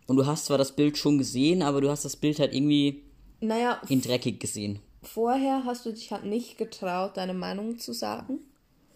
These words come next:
Speaker 2: Also
Speaker 1: Schon
Speaker 2: vorher
Speaker 1: auch, wenn's nicht um mich ging.
Speaker 2: Ja, aber
Speaker 1: <laughs>
Speaker 2: bei,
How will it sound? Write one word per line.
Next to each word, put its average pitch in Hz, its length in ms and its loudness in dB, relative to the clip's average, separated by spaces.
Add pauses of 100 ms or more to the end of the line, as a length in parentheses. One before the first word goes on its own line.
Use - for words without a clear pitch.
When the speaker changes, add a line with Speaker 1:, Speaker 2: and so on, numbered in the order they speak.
(400)
Speaker 2:
Also 220 500 2 (840)
Speaker 1:
Schon 240 200 2
Speaker 2:
vorher 262 500 6 (160)
Speaker 1:
auch, 127 320 2
wenn's 110 220 0
nicht 127 200 2
um 113 100 4
mich 117 200 -2
ging. 104 340 -8 (800)
Speaker 2:
Ja, 208 300 2
aber 233 380 0 (160)
Speaker 1:
<laughs> - 160 0
Speaker 2:
bei, 220 640 0